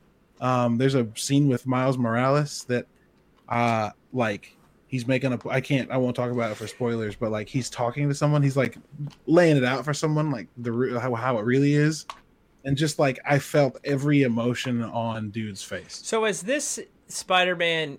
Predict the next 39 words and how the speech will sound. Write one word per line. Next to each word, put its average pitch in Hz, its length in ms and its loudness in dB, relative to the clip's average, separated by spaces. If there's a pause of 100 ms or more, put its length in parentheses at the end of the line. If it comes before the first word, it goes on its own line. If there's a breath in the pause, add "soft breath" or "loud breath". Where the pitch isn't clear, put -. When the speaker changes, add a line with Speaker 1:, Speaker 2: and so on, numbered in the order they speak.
Speaker 2:
is 143 200 -8
this 202 220 -4
the - 120 -10
s-, - 260 -10
so 156 220 -4
Sony's 165 520 -6
got 143 180 -2
that 117 180 -4
movie, 110 360 -6
that 98 140 -6
animated 101 460 -6
movie, 92 160 -12
which 90 280 -18
looks 98 240 -10
fucking 101 460 -10 (240)
phenomenal 92 560 -6
Speaker 1:
Yeah, 120 200 2
Speaker 2:
coming 131 100 2
Speaker 1:
Into 113 120 0
Speaker 2:
out 98 120 0
Speaker 1:
the 117 80 -4
Speaker 2:
this 120 100 0
Speaker 1:
Spider-Verse. 147 600 -2
Speaker 2:
Yeah. 123 220 0
Speaker 1:
Woo. 339 220 6 (180)
Speaker 2:
Is 139 240 -6
this 185 520 -4
Spider-Man 165 760 -4
game 123 360 -6
in 127 280 -10
the 117 80 -8
same 123 340 -8
universe 117 440 -8
as 101 120 -10
that 104 180 -8
movie? 107 460 -12 (480)
No? 107 200 -4
Speaker 1:
No. 101 160 -2 (280)
Speaker 2:
Okay. 101 220 -10